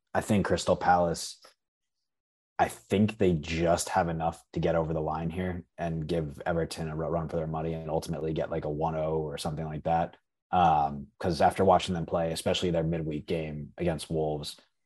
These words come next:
super impressed with Olise, super impressed with Eze in particular. I think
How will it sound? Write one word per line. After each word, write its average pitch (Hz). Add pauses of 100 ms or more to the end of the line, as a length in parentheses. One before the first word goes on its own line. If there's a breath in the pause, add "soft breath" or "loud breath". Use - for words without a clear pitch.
super 101
impressed 85
with 87
Olise, 85
super -
impressed 87
with 80
Eze 87
in 85
particular. 82 (480)
I 92
think 90